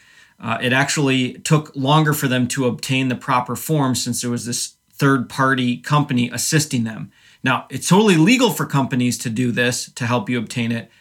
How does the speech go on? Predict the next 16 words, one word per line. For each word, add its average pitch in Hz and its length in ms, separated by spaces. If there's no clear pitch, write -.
but 120 80
I 123 100
promise 147 540
you 165 280
that 135 180
you 127 400
do 147 240
not 135 400
need 127 240
to 127 100
do 113 180
it. - 140
So 147 280
to - 160
prevent 143 580
this 131 420